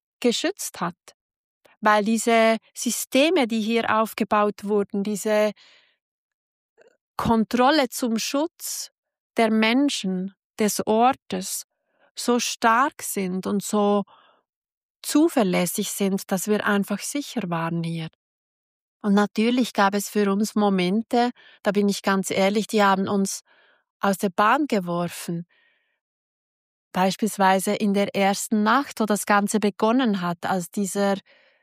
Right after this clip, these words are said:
Raketenalarm losging, zu, zu einer Zeit, wo viele Menschen wahrscheinlich schon geschlafen haben.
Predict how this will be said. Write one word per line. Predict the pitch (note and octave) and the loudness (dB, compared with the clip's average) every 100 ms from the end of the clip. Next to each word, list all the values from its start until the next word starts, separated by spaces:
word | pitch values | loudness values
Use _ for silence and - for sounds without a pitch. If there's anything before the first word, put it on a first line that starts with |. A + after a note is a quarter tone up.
| _ | _
Raketenalarm | - G3 F#3 - A#3 D4 A#3+ G3+ F#3+ F3+ F3 F3 F3 | 0 2 2 2 2 2 0 0 0 2 2 2 2
losging, | F3 F3+ F3+ - - F3+ F3+ F3+ | 2 0 -2 -4 -2 -2 0 -4
zu, | - G3 - | -4 -6 -6
zu | - | 0
einer | G3 F#3 F#3 | 2 2 0
Zeit, | - G3 F3+ G3 A3+ - - - - _ _ _ _ _ _ _ | -2 0 2 2 0 -6 -20 -20 -20 _ _ _ _ _ _ _
wo | F#3+ G3+ G3+ G3+ | -2 2 4 2
viele | F3+ - A#3 A#3 | 0 0 2 2
Menschen | G#3+ G3+ A3 A#3+ | 2 0 -2 0
wahrscheinlich | G#3+ G3+ G#3+ G#3 G#3+ | 0 2 0 0 0
schon | - G#3+ | 0 -2
geschlafen | - A3 G#3+ D#4 - G#3+ F3 | -2 2 2 2 -2 -8 -6
haben. | F3+ E3+ E3+ F3 F3 | -4 -4 -4 -6 -8